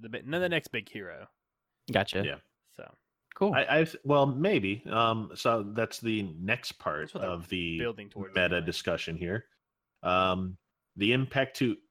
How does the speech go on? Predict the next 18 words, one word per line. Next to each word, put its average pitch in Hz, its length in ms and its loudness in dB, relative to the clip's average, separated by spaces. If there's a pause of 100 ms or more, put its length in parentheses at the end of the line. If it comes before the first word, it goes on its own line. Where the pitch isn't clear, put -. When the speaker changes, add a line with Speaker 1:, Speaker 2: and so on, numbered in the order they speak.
(140)
Speaker 3:
every 120 280 4
other 127 200 6
movie 85 300 0
that's 80 240 -4
not 82 260 -2 (160)
Avengers 87 480 -4
Infinity 82 420 -4
War, 78 280 -4
including 127 440 0
ones 113 200 0
that 90 120 0
haven't 107 200 0
been 95 140 0
released 92 420 -4
yet. 62 160 -8 (760)
Speaker 1:
Yeah. 73 280 -4
Speaker 3:
Um, 73 160 -12 (240)
in 92 380 -4